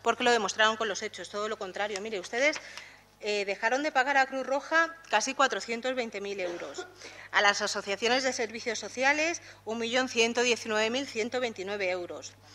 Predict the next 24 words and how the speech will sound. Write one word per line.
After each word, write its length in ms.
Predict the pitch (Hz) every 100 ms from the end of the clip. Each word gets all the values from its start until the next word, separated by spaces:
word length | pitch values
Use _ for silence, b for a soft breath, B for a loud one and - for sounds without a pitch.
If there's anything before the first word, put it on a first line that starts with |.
| B B B B -
a 200 | 196 185
pansa 480 | 240 277 277 294 294
ciento 300 | 247 247 247
treinta 240 | 240 233
y 80 | 220
tres 240 | - 202 226
mil 180 | 254
doscientos 500 | 247 202 220 220 247
veinticinco 540 | 240 196 180 214 220 202
euros, 400 | 190 180 170 -
a 100 | 202
la 80 | 196
Asociación 460 | 185 190 185 175 196
Española 400 | 190 196 196 190
de 80 | 190
Lucha 200 | 185 202
contra 280 | 208 226
el 60 | 226
Cáncer, 440 | 220 214 196 208
a 60 | 214
la 80 | 196
Asociación 440 | 190 190 180 202
de 60 | 196
Colaboración, 1000 | 202 190 190 190 185 - 190 208 202 196